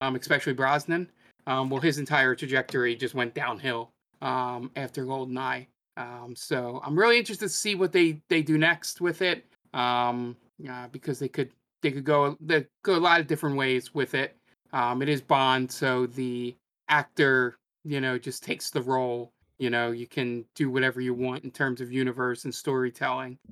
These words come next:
um, depending on if they're gonna go younger or older. Um, the, uh, yeah, I, I do recommend it for Bond fans out there. Uh, it is probably, I would put it probably somewhere in my clo-, if not in the top ten, um, you know, close to it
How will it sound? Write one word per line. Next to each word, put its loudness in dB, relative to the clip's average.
um, -2
depending -2
on -2
if -6
they're -4
gonna -2
go -2
younger -4
or -14
older. -16
Um, -6
the, -4
uh, -6
yeah, -4
I, 4
I 6
do -2
recommend 6
it -8
for 2
Bond 6
fans 0
out 0
there. 0
Uh, -12
it 2
is 0
probably, 0
I 6
would 0
put 2
it 0
probably 2
somewhere -4
in -6
my -6
clo-, 2
if 0
not 4
in -8
the -6
top 2
ten, -2
um, -6
you -2
know, -4
close -2
to 2
it 0